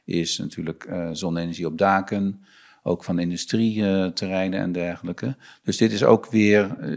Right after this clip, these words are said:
weer zo'n voorbeeld van niet of-of. We gaan niet meer dit doen, maar nu dat. Maar en, je, je,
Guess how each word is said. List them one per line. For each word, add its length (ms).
weer 160
zo'n 140
voorbeeld 320
van 340
niet 420
of-of. 680
We 80
gaan 420
niet 320
meer 160
dit 180
doen, 280
maar 280
nu 140
dat. 440
Maar 320
en, 340
je, 300
je, 220